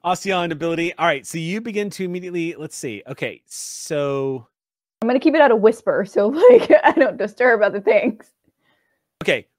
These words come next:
Speaker 1: we'll get into it next round. It's not, you're not in combat yet.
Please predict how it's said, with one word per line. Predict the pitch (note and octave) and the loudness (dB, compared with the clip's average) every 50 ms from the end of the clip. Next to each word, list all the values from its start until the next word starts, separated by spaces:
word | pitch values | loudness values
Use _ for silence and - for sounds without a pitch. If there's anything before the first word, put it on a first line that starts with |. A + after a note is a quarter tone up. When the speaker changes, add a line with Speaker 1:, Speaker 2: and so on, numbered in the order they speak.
| _ - | _ -6
Speaker 1:
we'll | C3+ D#3 G#3 A#3+ A#3+ | -2 0 0 0 0
get | E3 G#3+ G#3+ | -4 -6 -6
into | G#3+ G#3 - - - G3+ | -6 -8 -8 -8 -8 -6
it | G3 F3+ D#3+ | -6 -6 -8
next | D#3 D#3+ E3 - - - | -10 -10 -10 -12 -12 -10
round. | C#3 C3+ C#3+ F3 G3 - | -8 -8 -8 -8 -10 -12
It's | - C#3 - - - | -14 -16 -16 -16 -14
not, | D3 C#3+ C#3+ C#3+ D3+ A#2+ - - | -14 -12 -12 -12 -12 -12 -12 -12
you're | C#3+ C#3 | -10 -10
not | C3+ D3 F3 | -10 -10 -12
in | G3 F3 | -12 -14
combat | - - - - C#3 B2 A#2+ G#2 F#2 D#2+ - | -14 -16 -16 -14 -14 -14 -14 -14 -16 -18 -18
yet. | E2 F2+ C2 - | -18 -18 -18 -18